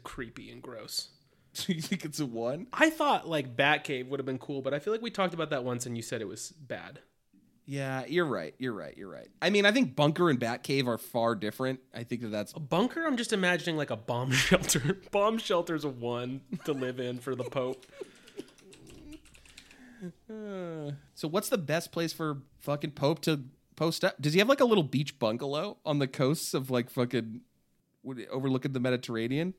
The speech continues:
Speaker 2: Is that the
Speaker 1: Oh, beach bungalow. Do we want Pope to just be out chilling, or do we want him to be, like, with the people?
Speaker 2: I mean, he could
Speaker 1: Like, a vacation escape is not so bad.
Speaker 2: Yeah, I think it's okay for him to be on the, f-, for Pope to be chilling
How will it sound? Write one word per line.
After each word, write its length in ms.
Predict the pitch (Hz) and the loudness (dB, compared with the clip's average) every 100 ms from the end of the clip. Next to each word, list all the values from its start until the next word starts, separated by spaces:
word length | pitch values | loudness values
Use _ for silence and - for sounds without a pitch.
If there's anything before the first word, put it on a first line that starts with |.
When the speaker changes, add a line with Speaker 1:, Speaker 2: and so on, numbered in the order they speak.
| - | -10
Speaker 2:
Is 100 | 143 | -4
that 160 | 123 123 | -2 -2
the 100 | 127 | -4
Speaker 1:
Oh, 260 | 165 156 147 _ _ _ - | -6 -12 -14 _ _ _ -12
beach 440 | 202 247 247 - | -6 -6 -6 -6
bungalow. 880 | 220 240 240 240 233 226 220 214 214 | -2 -2 0 -2 -2 0 0 0 -2
Do 60 | - - _ | -4 -12 _
we 80 | 202 | -2
want 180 | 247 190 | -2 0
Pope 220 | 170 202 - | 0 0 0
to 80 | |
just 180 | 190 190 | -4 -2
be 120 | 180 | -2
out 300 | 139 156 - | 2 0 0
chilling, 420 | - 151 175 302 320 | -2 0 2 0 0
or 140 | 196 | 0
do 60 | 202 | 0
we 60 | |
want 180 | 196 196 | 0 -2
him 80 | 190 | -2
to 80 | 190 | -4
be, 160 | 175 | -2
like, 340 | 156 139 127 - _ | 0 0 -2 -10 _
with 140 | 143 143 | -8 -6
the 80 | 117 | -8
people? 560 | - 151 - - 143 _ _ _ _ | -6 -8 -8 -12 -14 _ _ _ _
Speaker 2:
I 60 | 285 | 0
mean, 200 | 440 370 | 4 4
he 100 | 480 | 2
could 160 | - 370 | -2 -6
Speaker 1:
Like, 160 | 170 180 | -4 -2
a 40 | |
vacation 680 | 160 180 - - 107 - 240 185 | 2 2 0 -2 0 2 4 4
escape 460 | - - 127 120 | 2 -2 -4 -4
is 140 | 123 123 | -6 -4
not 180 | 113 | -4
so 220 | - 131 110 | -6 -8 -8
bad. 340 | 104 69 - - _ _ _ _ _ _ _ _ _ - | -12 -14 -18 -20 _ _ _ _ _ _ _ _ _ -12
Speaker 2:
Yeah, 540 | 156 226 202 143 110 - | -4 0 0 0 -2 -4
I 140 | 269 | -2
think 220 | 349 508 494 | 0 -2 0
it's 140 | - | 0
okay 320 | 320 - 349 | -2 -2 -2
for 120 | 415 311 | 0 2
him 140 | 220 | 2
to 80 | 180 | 2
be 300 | 160 196 185 | 0 0 0
on 260 | 175 185 190 | 0 2 2
the, 200 | 175 156 - - | 0 -2 -10 -20
f-, 200 | - - _ - | -20 -20 _ -18
for 180 | - 175 | -8 -6
Pope 260 | - 196 190 | -2 -4 -4
to 100 | 180 | -8
be 100 | 160 | -4
chilling 340 | - 185 | -2 -2